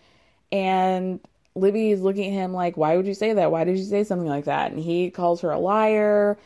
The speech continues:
Jen, and it, I don't know. It, it was just very weird. They're asking Chuck, like,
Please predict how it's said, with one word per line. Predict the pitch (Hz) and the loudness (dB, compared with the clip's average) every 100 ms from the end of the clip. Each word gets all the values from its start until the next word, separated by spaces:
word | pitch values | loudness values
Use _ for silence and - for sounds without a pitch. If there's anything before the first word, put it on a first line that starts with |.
| - - _ - | -20 -20 _ 0
Jen, | 214 202 196 196 196 202 - | 2 2 0 0 -2 -4 -4
and | 156 151 143 147 - _ _ _ _ _ _ _ _ _ _ _ _ _ | -4 -2 -2 -2 -6 _ _ _ _ _ _ _ _ _ _ _ _ _
it, | - - - - - _ | -2 -2 -4 -14 -16 _
I | 156 196 | -4 0
don't | 190 165 | 2 0
know. | 139 120 139 139 - | -2 0 2 0 -2
It, | - - | -4 -2
it | 208 | 0
was | 214 208 | 0 2
just | 208 - - | -2 -4 -12
very | 160 170 156 156 | -2 0 2 2
weird. | 147 147 147 - - - - | 0 -2 -2 -2 -4 -6 -8
They're | 185 214 220 - 202 - - - - _ _ - | -2 0 -2 -8 -20 -20 -20 -20 -20 _ _ -6
asking | 202 220 208 208 | -4 -4 -4 -4
Chuck, | - 196 185 180 | -4 -4 -4 0
like, | 170 165 - | 0 0 -4